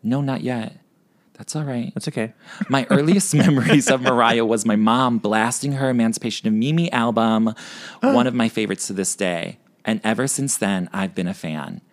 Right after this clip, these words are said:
Speaker 2: Oh, wow.
Speaker 1: Oh, my God. So you
Speaker 2: So
Speaker 1: were,
Speaker 2: what was
Speaker 1: like,
Speaker 2: that?
Speaker 1: five or six
Speaker 2: Six-ish.
Speaker 1: years old.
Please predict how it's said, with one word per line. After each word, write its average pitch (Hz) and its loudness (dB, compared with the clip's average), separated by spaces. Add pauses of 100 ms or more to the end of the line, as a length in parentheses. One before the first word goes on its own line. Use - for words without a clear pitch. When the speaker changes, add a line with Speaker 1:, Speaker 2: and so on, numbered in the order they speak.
(140)
Speaker 2:
Oh, 135 -4
wow. 147 -2
Speaker 1:
Oh, 113 2
my 120 -2
God. 120 0
So 110 -4
you 104 -2
Speaker 2:
So 127 2
Speaker 1:
were, 156 2
Speaker 2:
what 160 2
was - 0
Speaker 1:
like, 147 0
Speaker 2:
that? 139 -4 (320)
Speaker 1:
five 117 2
or 135 0
six 117 0 (160)
Speaker 2:
Six-ish. 104 -4
Speaker 1:
years 120 -2
old. 87 -2